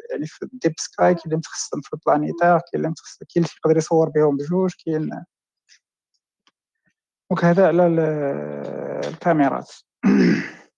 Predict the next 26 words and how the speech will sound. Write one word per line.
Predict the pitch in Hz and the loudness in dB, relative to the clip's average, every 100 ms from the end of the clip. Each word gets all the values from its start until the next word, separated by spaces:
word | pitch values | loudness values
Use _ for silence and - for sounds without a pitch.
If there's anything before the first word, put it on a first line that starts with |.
| _ _ _ _ _ _ _ _ _ _ _ _ 320 - - - _ | _ _ _ _ _ _ _ _ _ _ _ _ -20 -20 -20 -20 _
دونك | - 170 | -4 2
دابا | 185 180 180 | 2 2 2
ها | |
انت | 190 - | 0 0
عندك | 151 156 175 175 | 0 0 -2 -2
لو، | 175 170 156 151 | -2 0 -2 -4
لو، | 151 156 | -6 -6
لو، | 147 147 151 - - | -6 -6 -6 -8 -10
لو | - 165 | -8 -4
ماتيريال، | 170 - 151 151 185 294 277 _ _ _ _ _ _ - | -4 -4 -2 2 2 2 -4 _ _ _ _ _ _ -6
بغيتي | 151 175 202 - 185 | -2 2 2 0 -6
ت-، | - 165 151 156 | -2 -2 -2 -6
تبدا | - 147 139 151 | -10 -10 -4 -4
ال-، | 147 143 | -4 -4
ال-، | 135 135 131 131 120 123 123 - 62 52 - - - | -6 -6 -8 -10 -10 -10 -10 -12 -14 -16 -18 -20 -18
تخرج | - 180 160 151 | -4 0 0 2
يعني | 147 147 151 | 0 0 -2
أنك | 143 147 | -2 -4
تبعد | 165 151 147 139 | -8 -2 0 0
شي | - 180 | -2 -8
شوية | - 151 | -4 -2
على | 131 | -2
التلوث | 135 - 143 143 - | -2 -4 -4 -4 -6
الضوئي | - 147 - 139 | -8 -6 -4 -6
بطبيعة | 131 135 151 - 131 135 | -6 -8 -8 -8 -6 -6
الحال، | - - - 254 | -8 0 2 2